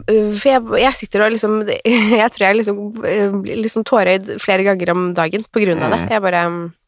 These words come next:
Speaker 1: ai, det er fælt.
Speaker 2: Men så en annen ting som er litt sånn der, eh, med, interessant med hele den situasjonen er, eh, det er så mange det er synd på, forstår du hva jeg mener?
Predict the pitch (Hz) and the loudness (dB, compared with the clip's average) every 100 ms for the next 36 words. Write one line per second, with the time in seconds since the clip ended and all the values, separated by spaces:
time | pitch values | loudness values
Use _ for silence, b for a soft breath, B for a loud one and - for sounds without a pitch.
0 | _ _ b b b b b b b b | _ _ b b b b b b b b
1 | - - 233 196 180 175 165 - - B | -6 0 2 2 -2 -4 -6 -6 -10 B
2 | B _ 151 185 196 139 98 117 120 - | B _ 0 2 2 0 0 0 0 0
3 | 135 131 131 139 123 117 113 113 113 113 | 0 0 0 -2 0 0 0 0 0 -2
4 | - 123 117 113 110 110 107 110 - 120 | -4 -2 0 2 2 2 2 0 -6 -6
5 | 120 - 110 101 117 110 104 104 110 104 | -4 -2 -4 -4 -2 0 0 -2 -4 -4
6 | 101 113 95 151 120 120 139 - _ _ | -2 0 0 0 2 0 -2 -8 _ _
7 | 110 113 110 107 104 101 101 95 _ _ | 2 2 2 2 2 2 0 -2 _ _
8 | - 107 135 - 165 151 151 123 95 90 | -8 -2 0 0 0 0 0 0 -2 0
9 | 92 107 117 107 87 117 147 156 117 104 | 2 2 0 -2 -2 0 0 0 2 2
10 | 107 104 175 | 2 2 0